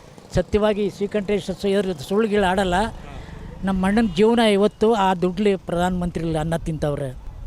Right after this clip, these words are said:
ಜಮೀನೆಲ್ಲ ಮಾಳ ಬಿದ್ದಿದೆ, ನೀರಿಲ್ಲ. ಅವ್ನು ಯಾರ ಕೇಳಿದ್ನಂತೆ, "ಏನ್ರಿ ನಿಮ್ಮ ಕುಟುಂಬ ಏನು?" ಅಂತ ಕೇಳಿದ್ರಂತೆ. ಆ, ಆ ಮಹಾನ್ ಭಾವ ಪ್ರಧಾನಮಂತ್ರಿ,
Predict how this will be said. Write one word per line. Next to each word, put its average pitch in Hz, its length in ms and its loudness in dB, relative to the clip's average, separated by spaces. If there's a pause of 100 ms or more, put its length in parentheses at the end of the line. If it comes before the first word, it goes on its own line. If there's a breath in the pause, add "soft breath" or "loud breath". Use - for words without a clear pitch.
ಜಮೀನೆಲ್ಲ 175 440 0
ಮಾಳ 156 300 0
ಬಿದ್ದಿದೆ, 160 380 0
ನೀರಿಲ್ಲ. 165 480 0 (280)
ಅವ್ನು 185 160 -4
ಯಾರ 196 200 0
ಕೇಳಿದ್ನಂತೆ, 214 640 -2 (440 loud breath)
"ಏನ್ರಿ 262 380 2
ನಿಮ್ಮ 254 140 0
ಕುಟುಂಬ 269 460 0
ಏನು?" 262 280 6
ಅಂತ 247 140 2
ಕೇಳಿದ್ರಂತೆ. 220 680 2 (680)
ಆ, 170 320 -2 (320)
ಆ 180 220 -2
ಮಹಾನ್ 208 500 -2
ಭಾವ 208 260 2 (400)
ಪ್ರಧಾನಮಂತ್ರಿ, 175 680 -4